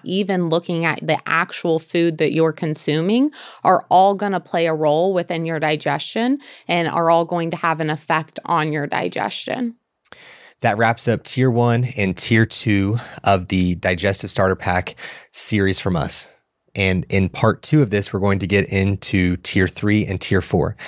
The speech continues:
Speaker 2: In tier three, we're gonna actually start talking about food and getting into macronutrients and how we can distribute them throughout the day and how we can do best to optimize our overall digestion. In tier four, what are we gonna be doing?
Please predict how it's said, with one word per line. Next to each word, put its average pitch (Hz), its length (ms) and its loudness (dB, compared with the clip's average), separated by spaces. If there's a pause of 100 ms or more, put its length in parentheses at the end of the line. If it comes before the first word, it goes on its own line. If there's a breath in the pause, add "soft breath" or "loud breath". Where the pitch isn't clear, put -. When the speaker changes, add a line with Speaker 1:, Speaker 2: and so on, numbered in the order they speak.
(160 loud breath)
Speaker 2:
In 107 140 2
tier 120 300 2
three, 120 480 0
we're 123 160 -8
gonna 104 240 0
actually 117 380 0
start 107 220 0
talking 113 300 2
about 104 140 2
food 95 380 -2 (360 loud breath)
and 98 220 0
getting 107 260 2
into 98 600 2 (100)
macronutrients 101 800 0
and 101 100 -2
how 101 200 0
we 98 120 2
can - 180 -2
distribute 101 480 0
them 101 220 2
throughout 90 300 0
the 92 80 -10
day 113 380 2 (260 loud breath)
and 98 140 0
how 110 180 0
we 107 100 2
can 98 360 -4 (180)
do 127 160 2
best 117 540 -2
to - 140 0
optimize 98 640 0 (340 loud breath)
our 95 400 0
overall 95 320 2
digestion. 85 640 -2 (240)
In 98 180 -2
tier - 260 0
four, 139 420 2
what 104 160 -2
are 104 60 2
we 104 80 2
gonna 98 100 2
be 95 100 0
doing? 87 300 -6